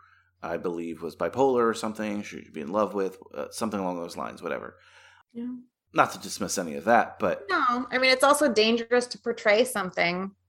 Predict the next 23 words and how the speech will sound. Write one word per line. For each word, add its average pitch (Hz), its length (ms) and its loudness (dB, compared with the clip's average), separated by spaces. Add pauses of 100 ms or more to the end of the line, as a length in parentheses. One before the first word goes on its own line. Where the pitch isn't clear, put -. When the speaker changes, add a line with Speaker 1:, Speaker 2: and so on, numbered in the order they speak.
(140)
Speaker 2:
that, 165 600 2 (320)
and 214 100 2
also 220 180 6
to 226 120 4
portray 208 400 2
it 202 80 0
in 196 100 2
an 196 140 0
undiagnosed 185 720 0
way. 208 280 6
I 226 140 8
don't 254 180 8
know. 233 220 8
I, 196 420 6 (100)
I'm 285 180 6
going 311 220 6
to 302 120 -4
look 254 240 4
into 277 260 0
the 262 120 -2
book. 240 280 0 (280)
Speaker 1:
Exactly. 98 640 -4 (240)
Speaker 2:
I, 220 80 6